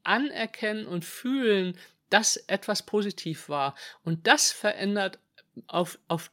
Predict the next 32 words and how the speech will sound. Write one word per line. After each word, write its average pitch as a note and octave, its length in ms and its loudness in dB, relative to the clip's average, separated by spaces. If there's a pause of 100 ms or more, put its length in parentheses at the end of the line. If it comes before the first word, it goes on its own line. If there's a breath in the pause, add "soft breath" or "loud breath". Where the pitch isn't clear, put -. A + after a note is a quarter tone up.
(220)
auf E3 200 -6
Dauer A#3 520 2
und E3 160 -4
auf D#3 120 -10
nicht, F3 340 -10
nicht G3+ 180 -4
mal G3 120 -8
auf - 260 -6 (120)
rasend G3+ 420 2
so F#3+ 200 -2
langer F3+ 360 -4
Zeit, E3 320 0 (300 loud breath)
verändert F3+ 480 2 (400)
ganz, G#3+ 580 4
ganz F#3+ 360 -2
viel G3 300 -6
von F#3 220 -6
dem, F3 260 -2
wie E3 80 -2
ich E3 120 -8
ins D#3+ 220 -6
Leben E3+ 260 -2
gehe D#3+ 220 2 (300 loud breath)
und C#4 440 4
macht D#3+ 380 -2
dann F#3+ 220 0
eben E3+ 340 -4
auch E3 240 -2
viel, G#3 380 -8
viel F#3+ 300 -4
mehr E3+ 260 -4
Hoffnung. D3 400 -6